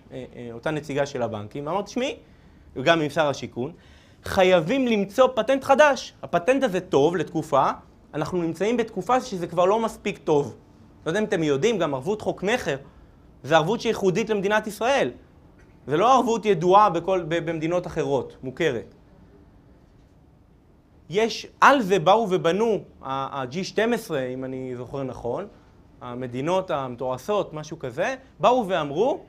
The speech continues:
שהבנק צריך בפרויקטים, מראש הוא מעמיד בהם ליווי, להעמיד את הכסף מראש.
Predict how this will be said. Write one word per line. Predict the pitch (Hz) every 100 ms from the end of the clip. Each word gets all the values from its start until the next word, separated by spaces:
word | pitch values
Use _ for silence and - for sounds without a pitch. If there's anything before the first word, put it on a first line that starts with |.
| - - - _ _ _ _ -
שהבנק | - 190 160 131 123 247 277
צריך | - 208 180 226 -
בפרויקטים, | 151 151 151 147 151 156 156 220 277 277 - _ _ _ _ _ _ _ - _ - 127
מראש | 170 180 226 247 214
הוא | 180
מעמיד | 156 170 233 180
בהם | 202 175
ליווי, | 160 139 143 170 254 269 - - _ _ _ _ -
להעמיד | 165 175 170 214 277
את | 254 214
הכסף | 196 247 247 220
מראש. | 190 180 143 -